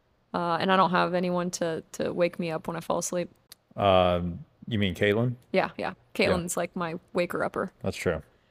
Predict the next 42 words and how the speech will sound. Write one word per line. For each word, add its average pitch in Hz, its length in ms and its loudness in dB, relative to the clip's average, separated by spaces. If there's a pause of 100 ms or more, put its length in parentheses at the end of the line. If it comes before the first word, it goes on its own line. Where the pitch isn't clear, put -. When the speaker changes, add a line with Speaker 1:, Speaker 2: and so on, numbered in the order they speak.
(100)
Speaker 1:
Speaking 254 440 4
of 226 100 2
Highland 202 360 4
Tap 190 280 0
and 180 160 0
restaurants, 180 540 2
do 202 100 0
we 185 60 4
wanna 180 180 4
touch 180 340 2
on 165 480 -2
Michelin, 208 540 4
how 202 100 0
they're 175 120 2
coming 175 240 -4
to 190 100 -2
Atlanta, 220 560 6
and 185 200 -2
how 175 360 2
I, 240 160 6
I - 240 2
really 185 720 2 (800)
don't 185 320 6
know 170 160 4
if 151 100 0
anyone 156 400 -2
is 156 80 -8
truly 156 380 -2
worthy 147 440 -4
of 165 500 0
a 196 40 0
Michelin 170 400 0
star. 202 260 6 (300)
Not 311 240 4
because 392 220 4
of 240 100 4
food. 190 240 2
We 180 100 0
have 254 120 4
amazing 202 580 4
food 175 260 -4
here, 226 280 2